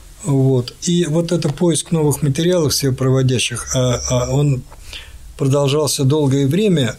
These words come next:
и постепенно интерес к этому делу угасал, потому что ничего не получалось, ничего нового. И вот последние конференции, которые проводились перед восемьдесят шестым годом,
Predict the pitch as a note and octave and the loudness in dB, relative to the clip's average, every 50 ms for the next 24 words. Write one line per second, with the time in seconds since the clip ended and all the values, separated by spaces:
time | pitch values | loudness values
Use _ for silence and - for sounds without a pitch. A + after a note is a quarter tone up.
0 | - - - C3+ - C#3 C3 - D3+ C#3+ C#3+ F#3+ F#3+ F3+ E3 D3+ C3+ C3+ D3 D3+ | -8 -4 -4 -2 -2 -2 -4 -2 -2 0 0 2 2 2 2 2 2 2 2 2
1 | D#3 C#3 - - C#3+ C3 C3+ C3+ C3+ C3 C3+ C3+ B2+ C3 B2+ B2+ B2 B2+ A#2+ - | 2 0 0 -2 0 0 2 2 2 2 2 2 2 2 2 2 0 0 -2 -2
2 | - B2+ C3+ D#3+ E3 - - - - - - - - - - - E3+ D#3 - - | 0 0 0 0 -2 -4 -6 -10 -14 -16 -18 -18 -18 -10 -4 -2 -2 0 0 0
3 | D#3 D3 - D3+ C#3 B2 B2 - D3+ D3 C3 - - A2 G#2+ G2+ - - - - | 0 0 2 2 0 0 0 0 0 0 0 -2 -2 -4 -4 -6 -8 -8 -8 -6
4 | - - C3 A#2+ A2+ G#2+ A2 G#2+ - - - - - - - - - - - - | -4 -2 0 0 0 -2 -4 -6 -6 -4 -4 -4 -6 -8 -10 -10 -14 -14 -14 -14
5 | - - - - - E3+ E3+ E3 E3+ E3 - - F3 D#3+ - F#3+ F#3+ F3+ D#3+ D#3 | -16 -14 -8 -4 0 0 2 2 2 2 2 2 0 -2 0 0 0 2 2 0
6 | C#3+ - D#3 D3 B2+ C#3 D#3 D3+ D3 C3 B2+ - C3 B2 - C3 B2+ C#3 C3+ B2+ | 0 0 0 0 2 2 2 2 2 0 0 0 -2 -2 0 -2 0 0 0 -2
7 | B2 - C3 B2+ B2 B2+ C3 B2 B2+ A#2+ A#2+ A#2+ - - - - - C3+ B2+ B2+ | 0 0 0 0 2 2 2 2 2 2 0 0 -2 -2 -4 -6 -4 -2 0 0
8 | A#2+ B2 C3 C3 A#2+ - B2+ B2 A#2 - - C3+ B2 - - C3 B2+ C3+ D#3 F#3 | 2 2 2 0 0 0 0 0 0 0 -2 -4 -4 -2 0 0 2 2 2 2
9 | G3 E3 C#3+ B2 A2+ | 2 2 2 0 -2